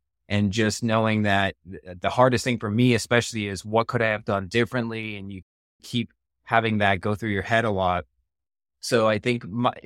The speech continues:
when it comes to wanting to have those conversations, it's just, you know, to, I think the key one, especially in the save, is just validating the experience.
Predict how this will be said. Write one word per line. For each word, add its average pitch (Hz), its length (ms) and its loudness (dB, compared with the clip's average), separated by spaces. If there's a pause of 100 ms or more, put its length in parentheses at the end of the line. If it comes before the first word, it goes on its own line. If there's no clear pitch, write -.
when 110 160 0
it 107 60 -2
comes 131 340 0
to 117 280 -2
wanting 120 300 2
to 110 60 -2
have 123 200 2
those 135 160 0
conversations, 135 880 0 (420)
it's 113 340 2 (380)
just, - 420 -2
you 113 100 -2
know, 90 140 0 (100)
to, 107 260 2 (400)
I 117 60 -2
think 120 200 -2
the 107 80 0
key 131 280 0
one, 107 280 4
especially 110 560 2
in 101 140 0
the 92 80 -2
save, 110 540 4
is 90 100 -4
just 98 260 -8
validating 101 640 2
the 92 100 -6
experience. 90 800 -6